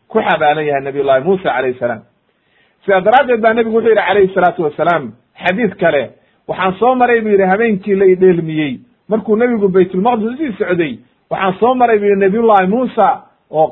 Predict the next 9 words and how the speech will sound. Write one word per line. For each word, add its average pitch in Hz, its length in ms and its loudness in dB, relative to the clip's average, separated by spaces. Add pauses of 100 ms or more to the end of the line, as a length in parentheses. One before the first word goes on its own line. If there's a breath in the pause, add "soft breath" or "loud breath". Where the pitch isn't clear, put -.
qaa'imun 202 520 2
yusalli," 151 600 -2 (420)
qabrigiisi 202 640 -2
isagoo 196 320 2
ku 233 120 -8
tukanaya, 190 480 0
"fii 156 160 -8
qabri," 220 520 -2 (260 soft breath)
ayaan 180 320 2